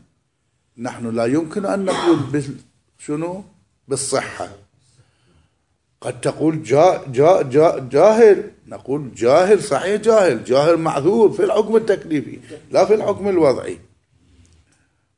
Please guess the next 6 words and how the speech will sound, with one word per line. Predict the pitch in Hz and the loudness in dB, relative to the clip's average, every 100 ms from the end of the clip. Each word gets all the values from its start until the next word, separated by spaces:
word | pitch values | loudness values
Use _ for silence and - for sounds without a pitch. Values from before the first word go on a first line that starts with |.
| _ 104 | _ -16
معذور | 107 113 180 | -8 0 0
في | 226 | 2
الحكم | 202 - - | 0 0 -4
الوضعي. | 151 120 98 - _ _ _ _ _ _ | -2 -2 -4 -12 _ _ _ _ _ _
ومن | 110 123 127 208 | -6 -2 -2 -2
هناك | 220 240 240 214 147 - | 0 2 2 2 -2 -10